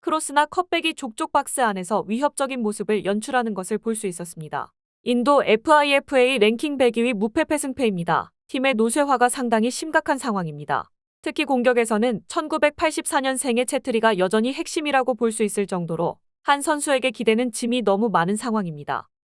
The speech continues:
인도의 수비 라인 피지컬이 아주 좋지 못한 유형은 아니라고 할 수 있지만 팀의 전반적인 세대 교체가 더딘 상황입니다. 호주의 측면 스피드의 수비진이 상당히 고생할 가능성이 높을 것이고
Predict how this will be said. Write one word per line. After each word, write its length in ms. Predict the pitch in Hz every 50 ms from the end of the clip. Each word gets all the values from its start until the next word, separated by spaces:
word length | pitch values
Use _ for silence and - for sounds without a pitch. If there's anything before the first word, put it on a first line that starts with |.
| _ -
인도의 420 | - 240 240 226 277 285 285 294
수비 360 | 294 - 359 - 330 320 311
라인 260 | 254 214 196 214 247 254
피지컬이 500 | - 302 - 294 - - 262 240 254 214
아주 220 | 180 190 - 233
좋지 300 | 214 - 240 214 - 269
못한 360 | 226 220 220 - - 254 240 214
유형은 400 | 214 214 220 214 202 226 233 -
아니라고 360 | - 190 208 240 262 254 247
할 120 | 247 233 220
수 120 | 220 214
있지만 480 | 190 180 - - 165 175 175 156 117 - _ _ _ _ _
팀의 240 | - 320 285 302 302
전반적인 600 | - 277 233 233 233 285 285 269 269 247 262 285
세대 280 | 285 - 359 370 370 359
교체가 380 | 349 320 - - 311 - 247 240
더딘 260 | - 226 196 208 214
상황입니다. 720 | 214 233 196 185 175 156 156 143 143 - 143 123 87 - _ _ _ _ _ _ _
호주의 360 | - 320 311 - 311 311 302
측면 360 | 311 - 330 277 277 277 277
스피드의 480 | 277 - 359 - 339 320 - 294 285 302
수비진이 520 | 294 - 349 269 311 - 294 262 269 277
상당히 420 | - - 330 294 277 294 285 285 277
고생할 420 | - 254 247 233 269 254 254 254
가능성이 540 | 247 247 220 208 220 226 220 - 214 214 226
높을 300 | 202 208 196 - 254 226
것이고 520 | 220 208 214 - 202 - 185 175 147 -